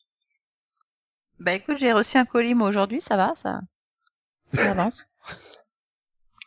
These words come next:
Speaker 2: Ouais, t'as reçu tes épisodes, tes bons de téléchargement des épisodes de Fleabag. Ouais.
Speaker 1: Non, c'est des boules caisses.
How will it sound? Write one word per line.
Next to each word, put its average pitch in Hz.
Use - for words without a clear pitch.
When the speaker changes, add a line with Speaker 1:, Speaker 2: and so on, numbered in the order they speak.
Speaker 2:
Ouais, 165
t'as 123
reçu -
tes 117
épisodes, 123
tes 131
bons 135
de 131
téléchargement 127
des 117
épisodes 113
de 120
Fleabag. 123
Ouais. 190
Speaker 1:
Non, 220
c'est -
des 196
boules 190
caisses. -